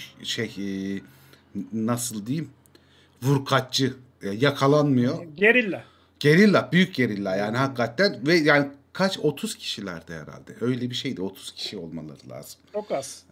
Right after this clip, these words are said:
Speaker 1: Çok az sayıda
Speaker 2: Çok
Speaker 1: ve
Speaker 2: az.
Speaker 1: o bütün bölgeyi kontrolleri altında tutuyorlar. Huzur vermiyorlar yıllarca orklara. O bölgeye tam olarak yerleşmelerini engelliyorlar falan. Yani müthiş. Hatta sonuçta da ihanetle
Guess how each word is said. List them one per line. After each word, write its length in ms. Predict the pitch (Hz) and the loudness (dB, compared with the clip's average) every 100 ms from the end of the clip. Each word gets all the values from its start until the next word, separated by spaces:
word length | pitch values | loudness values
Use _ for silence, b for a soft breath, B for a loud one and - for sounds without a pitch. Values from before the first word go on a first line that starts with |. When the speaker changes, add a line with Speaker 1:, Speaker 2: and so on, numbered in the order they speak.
| _ _ _ - | _ _ _ -2
Speaker 1:
Çok 280 | 190 240 190 | 4 4 4
az 200 | 120 - | 2 0
sayıda 400 | 117 113 185 226 | -2 0 2 4
Speaker 2:
Çok 80 | 160 | 6
Speaker 1:
ve 160 | 196 | 6
Speaker 2:
az. 60 | - | 4
Speaker 1:
o 200 | 156 139 | 0 0
bütün 460 | 151 - 247 220 151 | -2 4 6 6 6
bölgeyi 420 | 170 160 196 220 | 4 4 2 0
kontrolleri 640 | - 160 - 180 180 180 | 0 -2 -2 -2 0 2
altında 420 | 160 156 170 175 | 2 2 -4 -8
tutuyorlar. 520 | 180 - 120 113 110 110 | -8 -8 -4 0 0 -2
Huzur 360 | 127 143 143 | -4 -4 -2
vermiyorlar 500 | 143 147 139 107 92 | -2 0 -2 -2 -4
yıllarca 540 | 92 104 104 110 92 92 | -4 -6 -4 -4 -6 -8
orklara. 500 | 95 92 92 87 85 b b - | -10 -10 -10 -10 -10 b b -4
O 180 | 123 120 | 0 2
bölgeye 380 | 127 123 123 | 2 2 2
tam 200 | 120 127 | 0 -2
olarak 320 | 127 123 117 107 | 0 0 -2 -4
yerleşmelerini 640 | 107 110 107 113 110 110 | -4 -4 -6 -6 -6 -4
engelliyorlar 800 | 98 104 101 107 110 113 101 95 | -6 -6 -4 -4 -4 -4 -4 -6
falan. 300 | 110 160 208 b b b b - | -6 -6 -6 b b b b -8
Yani 200 | 98 104 | -4 0
müthiş. 360 | 151 - 247 143 | 0 0 0 2
Hatta 300 | 156 190 165 | 2 2 0
sonuçta 500 | - 165 175 214 226 | 0 -2 -2 -2 0
da 80 | 165 | 0
ihanetle 840 | 180 156 160 175 170 - 110 76 | 0 2 2 2 0 0 -2 -2